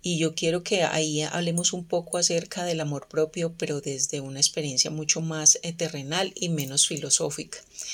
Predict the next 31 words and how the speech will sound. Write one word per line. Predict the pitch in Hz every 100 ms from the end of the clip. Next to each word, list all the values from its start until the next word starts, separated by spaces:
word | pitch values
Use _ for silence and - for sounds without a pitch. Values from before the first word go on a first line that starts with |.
| - - - - - _
Y | - 185 180 175 175
es, | 180 - -
eh, | 190 190 190 -
un | 208
libro | 202 190 202
que | 196
escribió | - 175 156 156
Viktor | 160 170 175 180 175
Frankl, | - 151 131 160 - - _ - - _ _ -
eh, | 156 139 135 -
que | - 139
se | -
llama | 139 135 139 147 -
El | 160 160
hombre | 165 160 160 170
en | 175 160 143
busca | 143 143 - 147 147 - _
del, | 220 170 180 170 -
de | 165 180
sentido, | - 170 170 160 147 151 165
que | - 151
quisiera | - 156 156 151 151
que | 165 147 - _ - _ _ -
los | 156 -
que | 170
tengan | 165 165
oportunidad | 170 170 160 165 151 143
de | 151
leerlo | 160 151 151 147
lo | 156 160
hagan. | 139 139 147 175